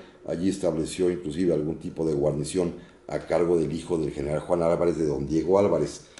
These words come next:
Don Luis Alonso González Navarro, que qué opino de la serie Juárez de carne y hueso, que se publicó hace ya varios años en la revista Contenido.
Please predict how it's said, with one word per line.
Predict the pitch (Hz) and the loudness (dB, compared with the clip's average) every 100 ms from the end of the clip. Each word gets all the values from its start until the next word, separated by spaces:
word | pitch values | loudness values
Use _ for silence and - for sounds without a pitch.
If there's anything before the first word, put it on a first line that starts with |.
| - - | -20 -8
Don | 98 | 2
Luis | 98 98 | 2 4
Alonso | 95 117 117 | 8 8 8
González | 104 90 104 87 | 6 8 6 8
Navarro, | 90 110 117 147 151 - - - - | 8 8 10 8 6 -8 -16 -20 2
que | 107 | 2
qué | 101 | 8
opino | 151 151 123 127 | 8 8 6 10
de | 117 | 10
la | 87 | 8
serie | - 107 107 98 - - - | 8 8 10 8 6 -8 2
Juárez | 107 107 92 | 8 8 8
de | 92 | 6
carne | 107 104 | 6 6
y | 85 | 6
hueso, | 98 110 123 | 8 8 6
que | - | -2
se | - | 0
publicó | 87 85 80 - 92 | 0 0 -4 0 2
hace | 90 87 | 4 2
ya | 82 | 4
varios | 92 90 78 92 | 6 4 2 0
años | 98 98 | 0 2
en | 80 | 2
la | |
revista | 73 80 92 98 80 | 4 0 0 -2 0
Contenido. | 80 80 80 85 69 | 0 0 0 0 -2